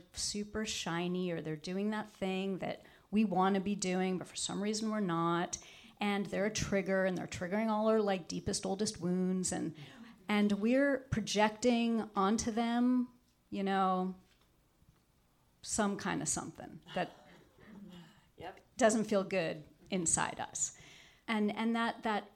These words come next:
Speaker 1: that envy, it's sort of like a toxic energy, right?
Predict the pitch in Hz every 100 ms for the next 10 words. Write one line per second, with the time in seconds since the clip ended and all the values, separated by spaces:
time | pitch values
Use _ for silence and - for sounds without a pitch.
0 | - 220 208 214 240 262 185 170 160 -
1 | 269 302 226 170 - 185 190 - 156 165
2 | 185 165 - - 165 175 208